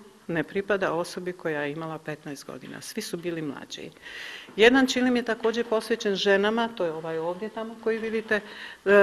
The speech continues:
sa ciljem da se pokaže koliko je i žena nestalo u ovoj srebreničkoj tragediji i da su one bile žrtva, žrtve genocida. Na čilimima su predstavljena imena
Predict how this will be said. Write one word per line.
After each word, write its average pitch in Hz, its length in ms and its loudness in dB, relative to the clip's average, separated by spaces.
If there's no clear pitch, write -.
sa 190 220 4
ciljem 262 500 2
da 208 100 2
se 196 120 -2
pokaže 208 540 2
koliko 220 440 -2
je 208 100 4
i 190 140 0
žena 208 400 2
nestalo 165 500 -2
u 156 120 -4
ovoj 170 260 4
srebreničkoj 165 640 -2
tragediji 208 720 0
i 233 100 -2
da 226 120 0
su 202 180 -8
one 196 160 -2
bile 180 300 0
žrtva, 170 400 0
žrtve 190 420 -2
genocida. - 600 -6
Na 208 140 6
čilimima 262 640 4
su - 160 -6
predstavljena 233 640 4
imena 214 500 6